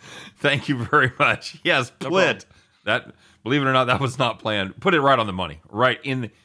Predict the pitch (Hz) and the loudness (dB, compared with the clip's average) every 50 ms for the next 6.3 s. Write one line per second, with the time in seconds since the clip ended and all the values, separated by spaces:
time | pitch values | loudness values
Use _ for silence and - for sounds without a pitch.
0 | _ _ _ _ _ - 107 123 131 139 135 120 - - 123 120 113 120 113 117 | _ _ _ _ _ -18 -12 -4 -2 -2 -2 -2 -2 0 0 0 0 -2 -4 -2
1 | 107 104 104 104 107 104 101 95 101 98 95 95 92 87 90 92 92 92 117 123 | -2 -2 0 -2 -2 -2 -2 -2 -2 -2 -2 -2 -4 -8 -10 -12 -14 -6 -2 0
2 | 120 113 107 98 92 90 87 82 - _ _ _ _ _ _ _ - - 101 101 | 0 0 0 -2 -4 -6 -8 -10 -12 _ _ _ _ _ _ _ -8 -6 -4 -2
3 | 101 98 95 90 - 95 92 90 - - - - 92 85 82 78 82 - _ _ | -2 -2 -4 -4 -2 -2 -2 -2 -4 -8 -14 -8 -8 -8 -8 -8 -14 -20 _ _
4 | _ 80 85 71 67 - - - - - _ _ _ _ - 64 58 57 50 - | _ -14 -12 -12 -12 -14 -16 -18 -20 -20 _ _ _ _ -16 -14 -14 -14 -16 -16
5 | - - - - _ _ - - 73 64 65 67 - 67 71 73 71 71 71 - | -14 -16 -16 -16 _ _ -16 -14 -14 -14 -14 -16 -14 -14 -12 -12 -10 -10 -12 -12
6 | - 71 73 71 - | -12 -14 -14 -14 -16